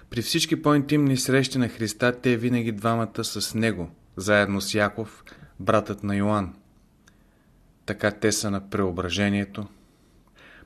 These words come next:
при възкресението на дъщерята на Яир, при устройването на Тайната вечеря, също и в Гетсимания,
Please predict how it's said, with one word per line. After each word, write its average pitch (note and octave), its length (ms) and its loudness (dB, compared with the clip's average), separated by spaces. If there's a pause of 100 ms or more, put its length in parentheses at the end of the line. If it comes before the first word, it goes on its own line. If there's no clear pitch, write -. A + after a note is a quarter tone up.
(100)
при A2 120 0
възкресението A#2+ 840 0
на G#2+ 120 -2
дъщерята G#2+ 580 0
на G2+ 260 -2
Яир, G2 500 -2 (920)
при A2 120 0
устройването A#2+ 920 2 (320)
на G2 120 -4
Тайната A2 640 0
вечеря, G#2+ 560 -2 (800)
също - 460 -2
и A#2+ 60 2
в A2 60 -6
Гетсимания, B2 840 2